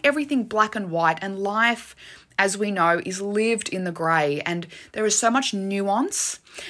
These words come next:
and there is so much energy that needs to be felt into. So that's why I am obsessed with human design, and that's why I am a human design reader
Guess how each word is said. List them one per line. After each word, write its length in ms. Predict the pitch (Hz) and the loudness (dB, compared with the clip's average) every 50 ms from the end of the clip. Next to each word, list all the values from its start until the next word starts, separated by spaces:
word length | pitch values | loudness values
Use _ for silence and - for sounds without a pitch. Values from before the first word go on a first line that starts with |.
| - - | -4 0
and 140 | - 190 196 | 0 2 4
there 120 | 196 196 | 4 4
is 100 | 202 196 | 4 2
so 160 | - - 233 | 2 2 2
much 220 | 226 233 240 - - - _ _ _ - | 4 4 2 0 -2 -8 _ _ _ 0
energy 760 | 226 240 254 254 277 277 214 - - 131 - - - - - _ _ _ _ _ _ _ _ | 0 4 6 6 6 4 4 2 -2 -2 -6 -8 -12 -16 -20 _ _ _ _ _ _ _ _
that 180 | - 180 - - | 2 2 4 2
needs 280 | 190 190 208 226 - | 0 0 0 0 -2
to 100 | - - | -2 -4
be 100 | 208 196 | -4 -4
felt 500 | 180 175 - - - 190 190 208 214 - - _ - | -4 -6 -4 0 2 2 2 2 0 -6 -12 _ -4
into. 560 | 196 214 226 220 - - 160 - 67 - 165 - _ - - - - - - | -2 -2 0 0 -2 -4 -4 -4 -6 -8 -12 -16 _ -20 -20 -20 -20 -20 -14
So 640 | - - - - - 240 214 202 202 202 196 196 185 - _ _ _ - - _ - 170 | -4 -2 0 2 6 6 6 6 6 6 4 2 0 -4 _ _ _ -20 -20 _ -18 0
that's 260 | - 180 165 165 - - | 0 0 0 0 -4 -2
why 360 | 175 160 151 147 156 160 160 _ _ _ _ _ _ _ _ - _ - _ _ _ - - | -2 -2 -2 -4 -6 -8 -14 _ _ _ _ _ _ _ _ -20 _ -20 _ _ _ -6 0
I 120 | 170 185 185 | 0 0 0
am 120 | 185 180 | 0 -4
obsessed 560 | 170 160 - - - - 165 - - - - | -4 -2 0 0 2 0 0 -2 -4 -6 -6
with 240 | - 175 165 - - | -8 -10 -10 -8 -8
human 240 | 170 160 170 175 175 | -4 -4 -4 -4 -4
design, 480 | 180 185 165 165 147 147 147 147 151 | -4 -4 -4 -2 -2 0 0 0 0
and 240 | 151 - 156 160 160 | 0 -2 -4 -4 -4
that's 240 | 147 147 147 - - | -6 -6 -8 -8 -8
why 220 | 160 151 151 147 - | -4 -2 -2 -4 -4
I 220 | 156 151 147 - - | -6 -10 -12 -10 -8
am 300 | 160 175 180 180 175 - | -6 -4 -4 -4 -4 -6
a 40 | 151 | -8
human 340 | 160 - - 156 156 151 151 | -10 -8 -8 -8 -8 -6 -6
design 400 | 156 160 160 151 147 147 160 175 | -6 -6 -6 -4 -4 -4 -2 2
reader 560 | 226 254 262 254 247 254 247 240 233 233 | 4 4 6 6 6 6 6 6 6 4